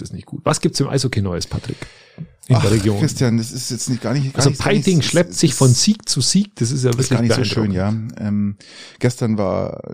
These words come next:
Speaker 2: nicht der Tag des S C Rissersee und dann noch zu Hause gegen Peiting. Wir haben leider sieben drei verloren. Ja, die Mannschaft ist, kurze Analyse, die Mannschaft ist,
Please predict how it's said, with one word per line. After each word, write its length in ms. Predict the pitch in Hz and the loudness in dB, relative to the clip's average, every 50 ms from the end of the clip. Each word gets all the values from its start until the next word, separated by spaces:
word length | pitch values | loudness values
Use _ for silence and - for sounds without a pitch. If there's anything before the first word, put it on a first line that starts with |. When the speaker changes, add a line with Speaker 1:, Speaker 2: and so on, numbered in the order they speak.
| - - | -8 -2
Speaker 2:
nicht 380 | - 110 113 156 185 - - - | 4 4 6 6 4 2 0 0
der 120 | 151 135 | 0 0
Tag 240 | - - 120 120 - | 0 0 -4 -2 -2
des 120 | - 113 - | -6 -8 -6
S 200 | - 123 - - | -6 -6 -6 -2
C 120 | - - | -2 -2
Rissersee 460 | - - - 151 135 - 139 147 156 - - _ _ - - | -2 -2 -2 -4 -2 -2 -2 -4 -4 -6 -8 _ _ -10 -6
und 100 | - 107 | 0 2
dann 80 | 117 123 | 2 2
noch 100 | 120 - | 2 0
zu 140 | - 113 101 | -2 0 2
Hause 260 | 95 98 120 127 123 | 4 4 2 2 -2
gegen 220 | - 131 139 147 | -4 -4 -6 -4
Peiting. 540 | 117 101 85 101 - - - 208 - - - _ _ - - - - - - - - - - - - - - | -4 -4 -6 -4 -4 -4 -6 -6 -8 -10 -16 _ _ -20 -20 -20 -20 -20 -20 -20 -20 -20 -20 -20 -20 -14 -10
Wir 140 | 110 110 | -8 -4
haben 160 | 117 123 123 113 | -2 0 2 2
leider 320 | 95 107 135 151 143 135 | 2 2 2 2 0 0
sieben 300 | 135 - - 151 147 143 | 0 -2 -2 0 0 2
drei 220 | - 110 90 107 131 | 2 2 2 2 0
verloren. 640 | - - 117 92 90 95 104 160 185 185 185 - _ _ _ _ _ _ _ _ _ _ - - - - - - - - - - - - - - - _ | 0 0 0 2 2 2 2 4 2 2 0 -2 _ _ _ _ _ _ _ _ _ _ -12 -10 -10 -12 -20 -20 -20 -20 -20 -20 -20 -20 -20 -20 -18 _
Ja, 120 | - - - | -6 -6 -2
die 220 | - 123 127 127 | 0 0 -2 0
Mannschaft 420 | 127 110 151 - - 165 156 - | -2 -4 -4 -4 -4 -6 -8 -6
ist, 180 | - 117 - 78 67 - _ - | -8 -8 -8 -8 -12 -16 _ -6
kurze 260 | - 160 160 - 151 | -4 -4 -2 0 0
Analyse, 340 | 131 123 113 135 180 180 170 | 0 2 2 0 0 0 0
die 60 | 147 | 0
Mannschaft 400 | 131 131 180 - - 160 - - | 0 0 -2 -4 -6 -8 -8 -6
ist, 280 | - - - - _ | -8 -8 -8 -10 _